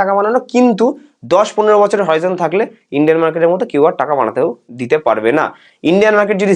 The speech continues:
জিরো পার্সেন্ট রিটার্ন দেয় দশ বছরে, মনে করবেন জাপানের মতো এফডিও জিরো পার্সেন্ট বা মাইনাসেই রিটার্নটা দেবে। এমন না ইন্ডিয়ান মার্কেট রিটার্ন দিল না, but ইন্ডিয়ান এফডি আপনাকে পাঁচ দশ পার্সেন্ট দিয়ে গেল, ফিক্সড ইন্টারেস্টও জিরোই হয়ে যাবে। তো আজকের জন্য এইটুকুই রাখছি।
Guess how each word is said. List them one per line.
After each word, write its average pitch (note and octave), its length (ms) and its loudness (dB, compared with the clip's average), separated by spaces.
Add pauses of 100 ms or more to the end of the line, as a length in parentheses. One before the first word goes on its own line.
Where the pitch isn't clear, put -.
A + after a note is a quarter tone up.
জিরো F3 240 4
পার্সেন্ট G#3+ 260 0
রিটার্ন F3 220 2
দেয় D#3+ 140 4
দশ D3+ 180 0
বছরে, E3+ 200 -2 (340)
মনে F3 180 2
করবেন F3+ 220 0 (120)
জাপানের F3 400 0
মতো F#3 120 -2 (140)
এফডিও C#3+ 320 0
জিরো C3+ 200 -2
পার্সেন্ট D3 280 -2
বা D#3+ 120 0
মাইনাসেই B2 380 -2 (220)
রিটার্নটা C3 380 0
দেবে। A2+ 140 0 (300)
এমন F3+ 200 2
না F#3+ 40 2 (100)
ইন্ডিয়ান E3 240 0
মার্কেট D#3+ 240 -2
রিটার্ন D3+ 240 -2
দিল D3 100 2 (100)
না, A3+ 40 -4 (240)
but C#3 200 -2
ইন্ডিয়ান E3+ 220 2 (140)
এফডি E3 280 0 (400)
আপনাকে D#3 260 -2 (140)
পাঁচ D3+ 140 0 (120)
দশ D3+ 160 0
পার্সেন্ট E3 300 -2
দিয়ে B2 180 2
গেল, E2+ 100 -4 (360)
ফিক্সড - 300 -4
ইন্টারেস্টও F3 460 0
জিরোই B2 280 2
হয়ে F2+ 140 -6
যাবে। - 140 -12 (720)
তো - 100 0
আজকের E3+ 260 0
জন্য G3+ 160 2
এইটুকুই G3+ 280 0
রাখছি। F#3+ 180 -2